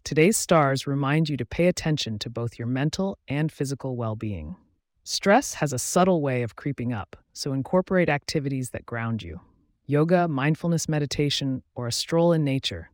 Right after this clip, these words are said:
could be particularly beneficial. Listen to your body's signals,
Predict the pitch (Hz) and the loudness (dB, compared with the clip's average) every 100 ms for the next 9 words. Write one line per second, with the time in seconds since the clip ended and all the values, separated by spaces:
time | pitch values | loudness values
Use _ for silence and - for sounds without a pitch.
0 | - 131 120 - - 214 - 135 117 113 | -14 -10 -8 -10 -4 -4 -2 -6 -6 -6
1 | 107 107 - 107 - 78 - _ _ _ | -6 -8 -8 -10 -10 -14 -20 _ _ _
2 | _ _ _ _ _ _ _ _ _ - | _ _ _ _ _ _ _ _ _ -4
3 | 165 - 170 185 151 147 147 139 - 165 | -2 -2 0 0 2 2 2 0 0 0
4 | 127 87 80 - | 0 -6 -12 -16